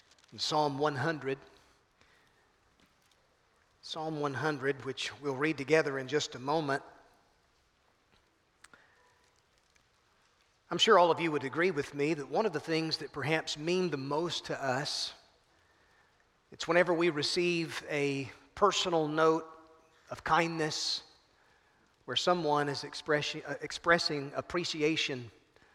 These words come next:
for perhaps something that maybe we've done or just by virtue of who you are,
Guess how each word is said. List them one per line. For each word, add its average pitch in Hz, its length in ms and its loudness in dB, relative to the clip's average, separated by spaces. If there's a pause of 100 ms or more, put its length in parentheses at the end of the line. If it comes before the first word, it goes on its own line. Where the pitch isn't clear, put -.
(440)
for 127 340 -4
perhaps 131 420 -4
something 139 360 -6
that 123 140 -10
maybe 127 200 -12
we've 113 220 -14
done 147 480 0
or 107 180 -12 (1400)
just - 240 -8
by 135 140 4
virtue 139 340 0
of 120 80 -8
who 143 180 -6
you 123 240 -4
are, 143 380 4